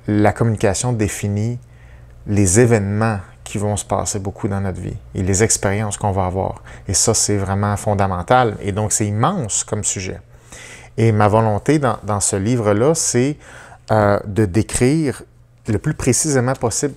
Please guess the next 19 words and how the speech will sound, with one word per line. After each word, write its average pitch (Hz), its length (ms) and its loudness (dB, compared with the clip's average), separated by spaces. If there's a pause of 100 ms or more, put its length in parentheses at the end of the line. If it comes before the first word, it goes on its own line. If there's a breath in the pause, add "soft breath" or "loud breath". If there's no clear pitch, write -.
quelles 120 180 2
sont 160 220 -2
les 147 100 -2
composantes 113 600 -6
les 110 80 -8
plus 107 220 -8
importantes 113 880 -6 (520 loud breath)
lorsqu'on 110 460 2
rencontre 104 440 -2
une 104 100 -4
personne. - 420 -6 (220)
Qu'est-ce 160 180 0
qu'on 113 180 -2
fait 120 240 -2
quand 104 160 -10
tu - 140 -12
rencontres 104 400 -8
une 98 80 -8
personne ? - 360 -8